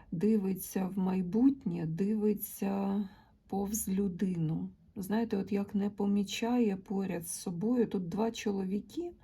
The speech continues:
один ближчий до не-, до неї, а інший, ну, він якось спілкування, я так розумію, мають і один, і другий. Але, м, ну, якщо з одним, наприклад, сім'я в неї,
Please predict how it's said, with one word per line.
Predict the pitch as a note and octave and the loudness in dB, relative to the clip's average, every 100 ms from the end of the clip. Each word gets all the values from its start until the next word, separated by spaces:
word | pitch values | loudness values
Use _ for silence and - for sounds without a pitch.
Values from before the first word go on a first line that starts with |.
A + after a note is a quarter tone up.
| - - - - | -20 -18 -16 -8
один | - F#3 A3 A3 | -2 2 6 6
ближчий | G#3 B3+ F#4 - - G3 | 6 4 2 -2 -2 -2
до | F3+ F3+ | 0 -4
не-, | F3 - | -4 -2
до | E3+ F#3 | 0 0
неї, | F#3 F3 E3+ F3 - | 0 0 -2 -2 -4
а | - F#3 | -4 0
інший, | G#3+ D4+ D#4+ - A3 G#3 G3+ | 2 2 -2 2 4 4 2
ну, | G3+ G#3 A3 | 0 0 0
він | G3+ G#3 G#3 | 2 2 2
якось | G3 G3 G3 G3+ | 2 -2 -2 -6
спілкування, | - - A3+ A3 A3 A3 G#3 F#3+ | -6 2 4 4 2 2 2 0
я | |
так | F#3+ - | -2 -6
розумію, | - G3 G3 G#3 G3 | -6 0 2 2 2
мають | G3 A#3+ B3 G3+ G3 | 0 2 2 2 0
і | G3+ | 0
один, | G3 F#3+ G3 G3 | 0 2 2 2
і | |
другий. | F#3+ A#3+ C4+ C4+ - E3 - - - - - - - - | 0 2 2 2 0 -2 -10 -18 -18 -18 -20 -20 -20 -6
Але, | - F#3 F#3+ G#3 G#3+ G#3 G3 G3+ - - - - - | 0 0 4 4 6 4 2 -4 -12 -12 -18 -10 -6
м, | F3+ F#3 G3 F#3+ F#3+ F#3 F#3+ F#3 | -4 -2 -2 -2 -2 -2 -2 0
ну, | G#3 | 0
якщо | G3 F#3+ - G3 | 0 -2 -4 -4
з | F3+ | 0
одним, | G3 F3 F#3+ F3+ | 0 2 2 0
наприклад, | E3+ E3 G3+ F3 D#3 - - - - - | -2 -4 -2 -2 -2 -4 -6 -8 -14 -10
сім'я | E3 - E3+ E3 A3+ D#4 | -10 -4 -2 2 0 2
в | C4 | 0
неї, | G3 E3+ F3 | 0 0 -2